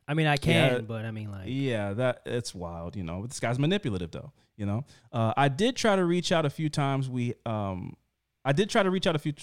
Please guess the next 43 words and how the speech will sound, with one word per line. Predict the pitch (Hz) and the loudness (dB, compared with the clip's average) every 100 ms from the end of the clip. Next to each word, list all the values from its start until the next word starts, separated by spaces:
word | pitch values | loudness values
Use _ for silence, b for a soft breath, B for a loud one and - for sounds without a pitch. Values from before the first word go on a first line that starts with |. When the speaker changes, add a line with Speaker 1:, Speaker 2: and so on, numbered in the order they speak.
| - _ | -14 _
Speaker 2:
a | 131 | -6
few | 120 - 143 | -4 -2 0
times, | 156 156 110 104 - | 2 4 2 0 -2
and | 120 | 0
we | 143 | 2
had | 156 | 2
a | 131 | 0
couple | - 151 147 | 0 0 0
of | - | -2
superficial | 156 123 139 131 | -4 -4 -4 -4
conversations, | 117 113 95 147 151 104 90 - b b | -2 -2 -2 -2 -2 -2 -4 -6 b b
but | - | -2
I | 247 | -2
grew | 214 180 | 0 2
tired | 139 123 | 4 4
of | 113 | 2
her | 117 | 0
being | 107 104 | 0 0
passive-aggressive | 113 104 98 95 101 104 | 0 -2 -4 -4 -4 -4
towards | - 104 101 | -8 -4 -2
me | 107 110 - | -2 -2 -4
and | 196 190 | -2 2
let | 170 | 2
it | |
go. | 95 85 76 - _ _ _ _ _ - | 0 -4 -8 -10 _ _ _ _ _ 0
And | 139 | 4
that's | 170 185 | 4 4
just | 156 131 | 2 0
one | 135 123 185 127 | -2 4 6 6
of | 95 | 2
the | 101 | -2
really | 101 120 127 | -2 0 0
shitty | - 135 | -2 -2
ways | 127 113 104 107 | 0 0 0 -2
I | 117 | -4
lost | 107 98 - | -2 -2 -4
a | |
close | - 98 110 | -8 -6 -6
friend. | - - 71 - _ | -8 -10 -12 -14 _
Speaker 1:
Mm. | 143 147 | -2 4
Speaker 2:
Love | 180 | 4
you | 151 | 6
guys. | 143 139 143 143 | 4 4 4 0